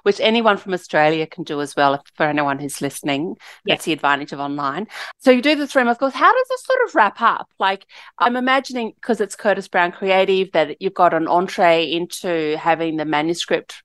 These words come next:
Speaker 1: uh, looked at by an agent, one of the London-based agents. Can you just take us through from, from, "I finished the course on this day," and then the things that happened to, between that and publication in terms of getting an agent, finding a publisher,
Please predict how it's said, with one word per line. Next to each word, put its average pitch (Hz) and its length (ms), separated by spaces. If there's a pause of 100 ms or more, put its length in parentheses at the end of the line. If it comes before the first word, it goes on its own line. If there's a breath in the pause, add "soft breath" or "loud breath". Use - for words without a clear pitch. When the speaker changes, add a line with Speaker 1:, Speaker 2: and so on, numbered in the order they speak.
(120)
Speaker 1:
uh, 139 220
looked 175 360
at 160 240
by 147 320
an 151 340
agent, 160 500
one 160 160
of 151 60
the 147 80
London-based 160 720
agents. 151 760 (320 loud breath)
Can 240 140
you 262 100
just 269 220
take 247 220
us 247 160
through 196 260
from, 196 220 (100)
from, 196 300 (160 loud breath)
"I 185 100
finished 349 400
the 262 60
course 226 400
on 208 160
this 202 200
day," 175 520 (240 loud breath)
and 202 160
then 202 140
the 196 60
things 220 360
that 202 100
happened 175 520
to, - 180 (120)
between 180 400
that 160 360
and 175 120
publication 160 520 (200)
in 156 60
terms 160 320
of 156 80
getting 160 320
an 151 80
agent, 143 540 (280)
finding 156 340
a 147 60
publisher, 147 680